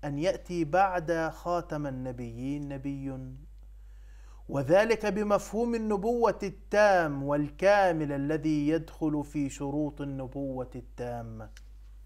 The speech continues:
أليس ضروريا أن توجد في ذلك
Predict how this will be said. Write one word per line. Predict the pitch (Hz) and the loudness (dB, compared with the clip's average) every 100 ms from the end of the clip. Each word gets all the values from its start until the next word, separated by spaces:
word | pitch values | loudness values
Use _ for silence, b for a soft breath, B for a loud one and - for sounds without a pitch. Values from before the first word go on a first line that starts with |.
| b b b b b b b | b b b b b b b
أليس | 175 214 254 - | 2 4 4 2
ضروريا | 277 269 285 285 294 285 269 254 | 2 6 6 6 4 6 4 4
أن | 240 233 | -4 -4
توجد | 240 226 226 | -4 -4 -6
في | 226 220 | -6 -4
ذلك | 208 220 214 202 190 175 151 | 0 0 -2 -2 2 2 0